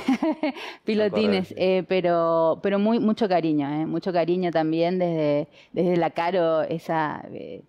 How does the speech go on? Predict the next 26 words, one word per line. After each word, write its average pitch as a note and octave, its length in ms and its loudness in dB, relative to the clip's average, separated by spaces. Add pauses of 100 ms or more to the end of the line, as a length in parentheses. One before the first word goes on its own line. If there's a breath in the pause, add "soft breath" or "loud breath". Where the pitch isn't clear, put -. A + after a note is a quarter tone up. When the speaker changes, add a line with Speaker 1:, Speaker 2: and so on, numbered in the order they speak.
(120)
Speaker 1:
siempre F#3 360 -4
tranquila, E3+ 1080 0
eh, E3+ 180 -4
tratando D#3+ 440 -2
de, D3+ 280 0
de, - 200 -8
de, - 240 -20
¿viste? F#3 260 -6
de, D#3 380 -2
de, F3+ 320 -10
de F#3 160 -8
compartir F3 500 -2
con F3+ 220 -2
todos G#3 400 0 (280 loud breath)
y F#3+ 120 -2
mucho G3+ 260 0
cariño F3 240 2
en E3 60 4
el D#3 80 4
ámbito. C#3+ 320 0
La D3 80 0
verdad D#3+ 160 0
que F3 60 -4
un F3 100 0
ámbito E3 560 -2 (120)
hermoso, F3 800 2